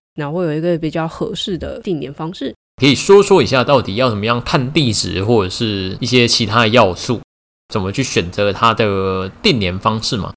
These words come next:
Speaker 1: 一开始传统的方法就是釉铅定年法，
Speaker 2: 对。
Speaker 1: 那就推断这个普莱斯夫人呢，大约就是两百四十万年前的原始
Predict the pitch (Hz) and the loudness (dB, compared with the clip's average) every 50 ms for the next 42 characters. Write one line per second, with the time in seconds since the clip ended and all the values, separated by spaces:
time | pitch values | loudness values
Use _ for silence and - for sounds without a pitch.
0 | _ _ _ _ - 302 320 262 262 269 247 247 233 - - 214 190 180 170 160 | _ _ _ _ -2 -2 0 0 2 2 2 2 2 2 2 4 4 6 4 4
1 | 151 - - - 202 185 208 262 269 240 190 170 170 170 190 185 196 202 208 165 | 2 -2 0 2 4 6 6 6 8 8 8 8 8 6 6 6 6 6 6 6
2 | 156 170 185 190 196 202 190 202 208 180 160 156 - - 180 160 156 156 160 165 | 6 6 4 4 2 4 6 6 8 6 6 4 4 4 4 4 4 4 2 2
3 | 185 175 151 147 143 - 139 147 151 - 120 - - - - 214 226 - - - | 2 2 2 2 -2 -4 -6 -4 -2 -2 -2 -2 -4 -4 -4 -4 -4 -4 0 2
4 | - 214 214 196 208 220 202 - - 220 208 202 202 208 208 196 180 175 175 185 | 4 4 6 6 4 4 4 4 6 6 8 8 8 8 8 8 6 6 6 6
5 | 180 175 165 160 156 151 147 139 139 - - - 165 156 156 190 - - 254 240 | 6 6 6 6 6 4 4 2 0 0 2 4 4 6 6 4 2 2 2 4
6 | 262 247 247 233 208 185 180 180 180 185 196 202 202 190 190 185 180 185 180 175 | 6 8 8 10 8 8 8 6 6 6 4 4 6 6 6 6 6 4 2 2
7 | - 208 185 180 175 165 160 156 165 156 156 170 190 220 226 - 185 156 143 131 | 4 4 4 6 6 4 4 2 2 2 2 2 0 0 2 2 2 2 2 0
8 | 110 87 165 - - - - 254 240 - - - 156 151 165 180 180 160 147 143 | -2 -4 -6 -8 -10 -6 -2 -2 -2 0 2 2 2 4 6 4 4 4 2 0
9 | 143 143 139 139 139 151 170 - - - 151 131 127 143 135 135 139 143 147 151 | -2 -2 -2 -2 -2 -4 -4 -2 0 0 0 0 0 -4 -8 -8 -6 -4 -2 -2
10 | 160 170 - 208 202 196 190 180 175 170 165 160 151 147 147 151 165 165 160 156 | -2 0 4 4 6 6 6 4 4 2 2 2 2 0 0 0 2 4 4 4
11 | 180 233 - - - 165 143 135 151 170 | 4 2 -2 -2 0 0 0 0 -2 -6